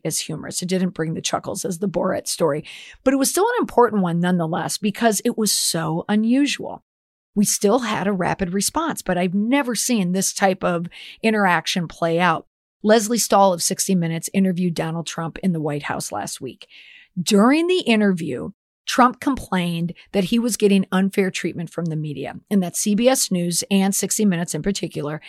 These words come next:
hadn't been covering the Hunter Biden and Obamagate stories. Stahl, Leslie Stahl, told him, "This is sixty Minutes and we can't put on things that we can't verify."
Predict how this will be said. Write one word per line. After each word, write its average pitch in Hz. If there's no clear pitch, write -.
hadn't 214
been 254
covering 190
the 165
Hunter 202
Biden 165
and 180
Obamagate 160
stories. -
Stahl, 208
Leslie 190
Stahl, 185
told 233
him, 185
"This 175
is 202
sixty -
Minutes 285
and 196
we 202
can't 247
put 247
on 185
things 175
that 240
we 247
can't -
verify." 185